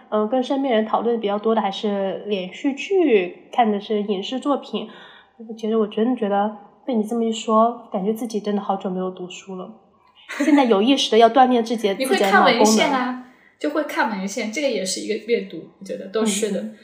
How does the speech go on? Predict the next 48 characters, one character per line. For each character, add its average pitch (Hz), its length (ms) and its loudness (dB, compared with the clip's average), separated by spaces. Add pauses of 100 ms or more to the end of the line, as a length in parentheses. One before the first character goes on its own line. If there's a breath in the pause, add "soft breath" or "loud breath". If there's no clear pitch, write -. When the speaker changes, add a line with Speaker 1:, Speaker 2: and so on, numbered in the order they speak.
(120)
Speaker 2:
就 254 100 -2
是 254 80 0
还 214 180 -4
是 240 120 -4
需 262 140 0
要 233 140 2
给 208 120 -4
大 226 160 -6
脑 202 200 -4
一 208 40 -8
些 208 200 -4
新 220 240 -6
的 220 100 -8
刺 214 320 -8
激。 - 280 -16 (460)
Speaker 1:
嗯， 214 260 2
嗯。 208 320 0 (400 soft breath)
Speaker 2:
对。 - 60 -12
Speaker 1:
既 247 40 2
然， 240 280 0 (100)
既 - 140 -2
然 220 180 4
自 233 140 -2
己 220 120 -2
已 196 220 -6
经 254 300 0 (240 loud breath)
做 294 200 4
了 214 60 2
这 208 80 0
个 220 120 4
决 185 260 -6
定， 220 200 -4
很 220 140 2
想 202 180 2
要 196 120 2
给 208 240 -4
自 208 100 -12
己 196 140 0
巩 196 240 -2
固 220 120 -4
一 202 40 -2
下 202 160 2
自 202 160 -4
己 190 80 0
的 190 60 -6
脑 190 140 -2
功 202 220 -2
能， 185 100 -6